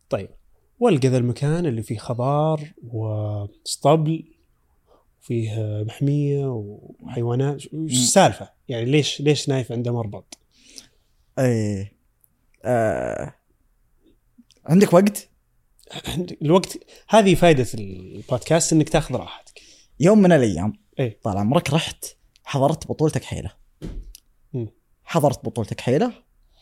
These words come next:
Speaker 2: آه، لأجل راعي موجود في البطولة.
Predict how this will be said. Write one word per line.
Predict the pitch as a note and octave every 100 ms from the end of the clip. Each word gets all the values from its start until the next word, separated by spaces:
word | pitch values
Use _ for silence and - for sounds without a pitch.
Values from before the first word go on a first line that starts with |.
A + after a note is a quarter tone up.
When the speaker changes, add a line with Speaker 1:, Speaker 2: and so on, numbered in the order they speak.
| _ _ -
Speaker 2:
آه، | E2+ G1+ - - - - -
لأجل | E3 G3 D#3 G3+ -
راعي | D#3 E3 F3+ F#3 G3
موجود | D3 B2 D3 A2+
في |
البطولة. | A2+ - B1+ G#2+